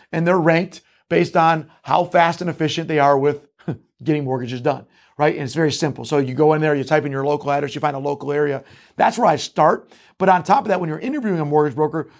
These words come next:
what you gotta figure out is how long is this gonna take to close? 'Cause y-, you say, "Well, I don't care if it takes thirty days or forty days." But if they can close it fast, you know first they're efficient, right? And if they're efficient with their closing process, they're probably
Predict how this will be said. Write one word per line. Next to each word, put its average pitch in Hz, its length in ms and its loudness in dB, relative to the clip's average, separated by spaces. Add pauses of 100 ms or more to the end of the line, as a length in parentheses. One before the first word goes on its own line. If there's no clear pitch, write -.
(100)
what 220 180 0
you 220 60 -2
gotta 208 200 2
figure 190 280 2
out 190 160 4
is 151 160 -6 (340)
how 214 200 2
long 220 380 2
is 160 100 -2
this 165 120 -6
gonna 175 200 -6
take 156 320 -2
to - 80 -12
close? 127 320 -4
'Cause 143 200 -4
y-, 180 160 -10
you 185 240 -4
say, 156 140 2
"Well, 160 80 4
I 185 100 6
don't 196 140 0
care 196 140 -4
if 160 60 -6
it - 20 -10
takes 156 200 -6
thirty 202 220 -4
days 190 180 2
or 165 80 -4
forty 208 300 -6
days." 170 260 -4 (400)
But - 300 0 (160)
if - 160 -4
they 233 120 0
can 220 140 -8
close 277 360 0
it 277 100 -8
fast, 220 460 0
you 196 120 -4
know 202 220 2
first 226 460 0
they're 180 180 -2
efficient, - 560 -6 (320)
right? 190 160 0
And 220 80 -4
if 202 140 -2
they're 233 120 2
efficient 269 440 -4
with 233 100 -4
their 214 160 -2
closing 214 320 2
process, 190 400 -2
they're 175 140 -8
probably 214 520 0